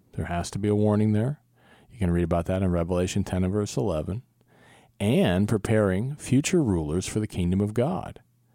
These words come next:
You can see that in John twenty-one, verses fifteen through seventeen. There's training that's happening. The future rulers. We see corrupt rulers today,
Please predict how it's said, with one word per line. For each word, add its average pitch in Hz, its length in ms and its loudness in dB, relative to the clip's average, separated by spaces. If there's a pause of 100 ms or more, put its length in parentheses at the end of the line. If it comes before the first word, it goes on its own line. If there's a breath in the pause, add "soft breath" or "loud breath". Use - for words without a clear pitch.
(560)
You 101 140 -8
can 87 80 -4
see - 140 -4
that 80 180 0
in 82 60 -2
John 82 340 0
twenty-one, 90 580 -2 (240)
verses 85 400 -8
fifteen 82 420 -6
through 87 200 -4
seventeen. 107 560 -2
There's 92 420 -2 (480 loud breath)
training 110 720 0 (100)
that's 82 220 -2
happening. - 480 -4 (200)
The 107 160 0 (360)
future 185 480 4
rulers. 185 580 2 (720 soft breath)
We 107 100 4
see 139 240 0
corrupt 135 640 0 (680)
rulers 95 500 0
today, 80 380 -4